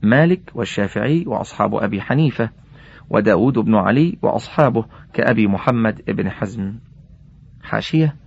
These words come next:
مختصر الصواعق، الجزء الثاني، صفحة الواحدة والستون والثلاثمائة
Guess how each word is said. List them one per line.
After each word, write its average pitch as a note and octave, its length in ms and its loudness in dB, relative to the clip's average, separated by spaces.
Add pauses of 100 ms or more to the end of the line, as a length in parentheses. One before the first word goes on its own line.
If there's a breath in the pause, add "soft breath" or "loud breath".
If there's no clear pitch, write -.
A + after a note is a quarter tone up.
(400 soft breath)
مختصر - 460 -2
الصواعق، A2 680 -2
الجزء G#2+ 280 -6
الثاني، C3+ 480 -2 (280 loud breath)
صفحة - 380 -10
الواحدة G#2+ 460 -2
والستون G#2+ 460 -4
والثلاثمائة G2+ 800 -2